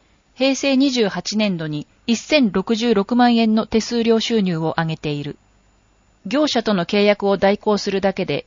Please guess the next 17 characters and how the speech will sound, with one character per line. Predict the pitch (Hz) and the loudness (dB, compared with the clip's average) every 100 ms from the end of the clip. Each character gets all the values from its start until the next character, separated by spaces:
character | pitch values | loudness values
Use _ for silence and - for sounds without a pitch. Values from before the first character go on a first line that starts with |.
| _ | _
約 | 214 214 170 | -2 -2 -6
一 | 180 - | -8 -2
千 | - 240 226 | 0 2 2
万 | 208 170 | 0 -2
円。 | 143 131 - _ _ _ _ _ _ _ _ | -4 -6 -10 _ _ _ _ _ _ _ _
と | 233 | -4
て | 233 277 | 0 2
も | - 240 | 2 2
美 | |
味 | 254 | 0
し | - 247 | -2 -2
い | |
仕 | - 220 | -2 0
事 | 220 214 | 0 -2
で | 196 180 | -2 -2
あ | 165 | -4
る。 | 143 | -6